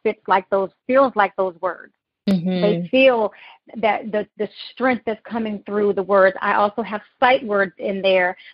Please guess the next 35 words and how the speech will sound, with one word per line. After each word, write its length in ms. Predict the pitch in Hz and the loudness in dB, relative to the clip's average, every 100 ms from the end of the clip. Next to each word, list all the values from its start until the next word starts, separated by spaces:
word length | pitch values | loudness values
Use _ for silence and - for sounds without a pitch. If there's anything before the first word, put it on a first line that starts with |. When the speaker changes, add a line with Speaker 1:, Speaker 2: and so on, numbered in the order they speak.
| _ | _
Speaker 1:
but 100 | 254 | 4
I 100 | 254 | 4
also 380 | - 262 277 269 | 4 4 4 0
have 380 | 262 233 226 202 _ - 185 | 2 0 -2 -2 _ -20 -2
words 340 | 233 247 233 _ | 2 4 2 _
for 120 | - 190 | -6 -2
that 200 | 196 - | -2 -4
kids 240 | - 240 226 | 0 0 2
need 220 | 214 208 | -6 -4
to 140 | - - | -6 -2
understand. 640 | 202 202 196 - 254 220 | -2 -2 -4 -2 -2 -2
And 80 | 190 | -4
if 100 | 190 | -2
they 240 | 214 214 202 - - _ 170 | 0 0 -2 -10 -20 _ 0
don't, 340 | 220 262 - | 2 2 0
then 140 | 208 | -6
parents 400 | 202 240 233 220 | -2 -2 0 -2
should 180 | - 202 | -4 -6
be 160 | 185 202 | 0 2
able 220 | 196 202 | 4 0
to 160 | - 196 | -2 -4
explain 540 | - - 226 262 254 | -4 -2 2 4 4
that 200 | 185 - - | 2 0 -4
to 100 | 190 | -2
them. 300 | 185 180 185 - - - - | -2 -2 -8 -18 -20 -16 2
I 360 | 208 208 208 247 | 4 4 2 -4
wanted 380 | 202 233 277 - | -2 2 2 2
to 100 | 247 | 2
get 240 | 208 226 | 2 2
away 460 | 220 208 202 214 220 - | 2 4 4 4 0 -6
from 540 | - 202 190 185 180 185 _ _ _ - _ _ - 165 | 0 2 2 0 -6 -12 _ _ _ -20 _ _ -20 -2
downplaying 840 | 220 240 247 240 - 208 202 190 _ | 2 2 0 -6 -8 -6 -6 -10 _
children 640 | - 226 196 190 190 185 - _ | -4 -4 -4 -6 -8 -10 -18 _
not 300 | 214 208 - | 0 0 0
understanding 960 | 214 196 190 _ 214 196 185 185 180 | -6 -4 -8 _ -2 -2 -2 -6 -6